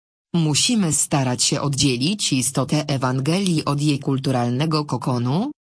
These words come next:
Aby skontekstualizować przesłanie Chrystusa bez kompromisu w kwestii treści,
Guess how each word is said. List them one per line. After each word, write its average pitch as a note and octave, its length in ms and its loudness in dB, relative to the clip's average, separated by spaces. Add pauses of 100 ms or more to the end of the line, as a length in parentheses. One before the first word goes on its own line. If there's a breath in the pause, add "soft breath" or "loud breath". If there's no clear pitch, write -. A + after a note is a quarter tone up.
(260)
Aby C#3+ 240 2
skontekstualizować C#3+ 1400 0
przesłanie D#3+ 680 0
Chrystusa C#3+ 600 0
bez D3 240 0
kompromisu C#3 800 0
w - 140 -10
kwestii D3+ 520 -2
treści, B2+ 680 0